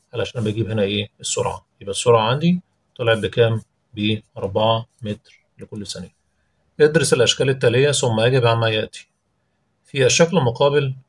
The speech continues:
جزء من حركة بندول بسيط من A ل B، من A إلى B. ماشي. عند أي موضع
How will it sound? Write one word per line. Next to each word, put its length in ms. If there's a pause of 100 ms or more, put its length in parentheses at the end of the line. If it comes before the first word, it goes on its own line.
(240)
جزء 380
من 300
حركة 420
بندول 500
بسيط 420 (260)
من 120
A 40
ل 300
B، 240 (300)
من 100
A 320 (200)
إلى 320 (100)
B. 80 (320)
ماشي. 340 (1040)
عند 280
أي 220
موضع 440